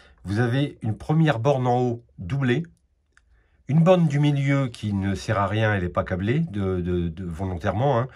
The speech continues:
Ici, on retrouve encore deux, deux bornes. Ici, un ensemble de deux bornes. Et i-, en bas à gauche, encore un ensemble de deux bornes. Alors ici,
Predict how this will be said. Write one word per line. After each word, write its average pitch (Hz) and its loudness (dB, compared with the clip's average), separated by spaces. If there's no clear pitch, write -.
Ici, 151 0
on 139 4
retrouve 135 -2
encore 117 -2
deux, 131 4
deux 120 2
bornes. 156 0
Ici, 156 -2
un 131 0
ensemble 123 -2
de 101 -4
deux 98 0
bornes. 131 2
Et 113 -2
i-, - -14
en 117 0
bas 104 2
à 92 -6
gauche, 117 -2
encore 117 0
un 110 2
ensemble 120 -4
de 120 0
deux 98 -2
bornes. 71 -8
Alors 127 4
ici, 175 0